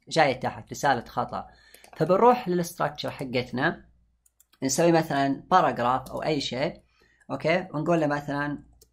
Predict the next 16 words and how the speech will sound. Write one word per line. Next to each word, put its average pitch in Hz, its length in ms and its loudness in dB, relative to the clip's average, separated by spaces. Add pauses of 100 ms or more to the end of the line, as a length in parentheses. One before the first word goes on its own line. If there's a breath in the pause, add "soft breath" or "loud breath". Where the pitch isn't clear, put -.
invalid، 135 680 -2 (800)
invalid، 127 500 -4 (460)
أو 170 60 4
مثلًا 170 420 -2
whatever، 180 240 2
أي 165 160 2
رسالة 156 240 -2
تبغونها. 143 380 2
مثلًا 123 240 -2
راح 131 160 -4
نقول 135 200 -4
هنا 135 380 -4 (720 loud breath)
you 131 40 -2
have 139 260 4 (640)
مثلًا 131 380 -4 (100)
to، 127 260 -6